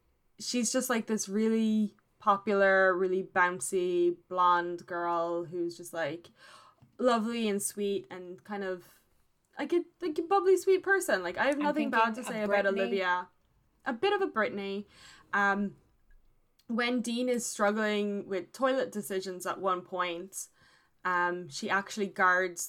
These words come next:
Speaker 1: the boys' bathroom for him so that he can use the boys' bathroom w-, and be reassured that no one else is gonna come in.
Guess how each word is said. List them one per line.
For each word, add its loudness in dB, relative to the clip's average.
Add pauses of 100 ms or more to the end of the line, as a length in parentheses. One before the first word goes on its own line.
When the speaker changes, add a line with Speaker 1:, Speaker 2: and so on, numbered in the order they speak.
Speaker 1:
the -8
boys' -2
bathroom -2
for 0
him -6
so -8
that -8
he -6
can -4
use -2
the -6
boys' -4
bathroom -2 (420)
w-, -2
and 0
be -4
reassured 0
that -4
no -2
one 0
else 0
is -10
gonna -6
come -8
in. -6